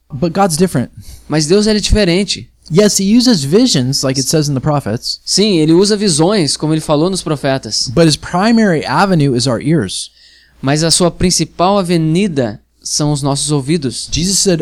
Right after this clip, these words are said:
Speaker 1: over and over, "If any man has an ear to hear, let him hear."
Speaker 2: Mas Jesus disse várias e várias vezes, né? "Aquele que tem ouvidos, ouça."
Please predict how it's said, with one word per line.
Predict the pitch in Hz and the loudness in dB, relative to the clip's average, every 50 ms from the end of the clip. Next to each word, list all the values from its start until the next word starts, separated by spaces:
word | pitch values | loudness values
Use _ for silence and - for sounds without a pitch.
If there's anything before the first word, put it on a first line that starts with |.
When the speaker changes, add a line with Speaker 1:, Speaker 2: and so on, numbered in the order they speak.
| - - | -4 -4
Speaker 1:
over | 143 147 170 196 214 226 214 214 233 226 220 | -2 2 4 4 4 4 4 4 4 4 4
and | 185 131 | 2 2
over, | 156 180 180 170 156 143 113 110 | 2 2 4 4 2 2 0 0
"If | 120 117 - | -2 -4 -2
any | 143 160 185 202 202 | 0 2 2 4 4
man | 185 185 180 180 180 160 156 | 4 4 4 4 4 2 2
has | 160 147 - | 2 0 -2
an | 139 135 - | -2 -4 -4
ear | - 147 156 170 185 180 | -2 0 2 2 2 2
to | - - - 175 | 0 -2 -4 -4
hear, | - - - 240 254 214 156 147 151 - | -4 -2 -2 0 2 2 2 2 0 0
let | 123 123 139 135 135 117 | -2 -4 -2 -2 -2 -2
him | 156 147 135 | 0 0 0
hear." | 131 123 160 160 139 110 98 - - _ - - - _ _ _ - | 0 2 2 0 0 0 -4 -8 -16 _ -20 -20 -20 _ _ _ -6
Speaker 2:
Mas | 135 143 151 156 | -2 -2 0 0
Jesus | 175 175 151 160 208 220 175 | 0 0 0 0 -2 -2 -2
disse | 151 190 202 - - | 0 -2 0 0 -2
várias | 139 117 127 165 190 208 208 202 175 170 | -4 -2 0 0 0 2 0 0 0 -2
e | |
várias | 156 156 160 160 151 139 127 | 0 0 0 0 0 -2 -2
vezes, | 131 131 127 127 117 113 | -2 0 0 0 -2 -2
né? | 127 131 139 139 - | -4 -4 -4 -4 -6
"Aquele | 135 - - 190 196 208 | -8 -4 0 0 0 0
que | - - | -2 -6
tem | - - 180 180 | -4 -2 0 2
ouvidos, | 165 143 127 123 147 175 185 147 143 135 120 135 | 2 2 0 0 0 -2 0 0 -2 -2 0 2
ouça." | 147 160 160 - - - 113 107 | 2 2 2 0 -2 -4 -6 -8